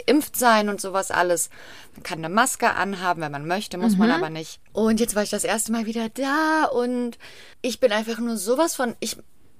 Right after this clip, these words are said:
Speaker 1: wusste gar nicht, dass ich manche von diesen Muskeln überhaupt habe. Das tut
Speaker 2: Ja.
Speaker 1: an Stellen weh, wo ich's gar nicht wusste. Und das ist halt so,
Speaker 2: Mhm.
Speaker 1: das geht so richtig in die Tiefenmuskulatur. Deshalb liebe ich das
Speaker 2: Ja.
Speaker 1: so sehr.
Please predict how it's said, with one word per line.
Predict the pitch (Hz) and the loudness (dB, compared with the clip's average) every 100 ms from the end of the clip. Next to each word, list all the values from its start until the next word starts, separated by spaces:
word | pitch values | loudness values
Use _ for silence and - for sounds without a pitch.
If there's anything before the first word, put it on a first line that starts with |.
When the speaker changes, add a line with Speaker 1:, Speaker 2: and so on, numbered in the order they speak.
| - | -18
Speaker 1:
wusste | - 196 277 - 254 | -12 2 2 4 2
gar | 202 | 2
nicht, | 220 | 0
dass | 220 | -2
ich | 202 214 | -4 0
manche | 202 208 214 | 0 0 -4
von | 220 | -4
diesen | 208 185 | -4 -4
Muskeln | 196 185 202 220 190 | -4 -2 -2 -4 -6
überhaupt | 180 180 170 165 - 180 | -6 -4 -4 -4 -8 -4
habe. | 214 311 339 | 0 2 2
Das | 233 226 | 0 -2
tut | 233 202 | 0 2
Speaker 2:
Ja. | 196 | 2
Speaker 1:
an | 202 | 2
Stellen | 202 202 190 185 | 2 2 0 -2
weh, | 190 | -4
wo | 170 | -4
ich's | 180 | -4
gar | - 165 | -6 -6
nicht | 170 - | -8 -14
wusste. | 165 240 - - 269 277 | -2 0 0 0 2 2
Und | - 214 | 2 0
das | 208 | 0
ist | 214 196 | 2 4
halt | 202 226 | 4 4
so, | |
Speaker 2:
Mhm. | 214 | 2
Speaker 1:
das | - | -2
geht | 208 | -8
so | - | -10
richtig | 190 247 240 | -6 -6 -6
in | 208 | -8
die | 196 | -8
Tiefenmuskulatur. | - - 233 214 185 160 - 156 - - | -8 -8 -8 -6 -6 -6 -4 -4 -4 -2
Deshalb | 170 170 185 - | -2 -2 -6 -4
liebe | 180 208 | -4 0
ich | 220 | 2
das | 208 | 2
Speaker 2:
Ja. | 190 | 0
Speaker 1:
so | 156 | -4
sehr. | 139 143 135 143 | -4 0 2 0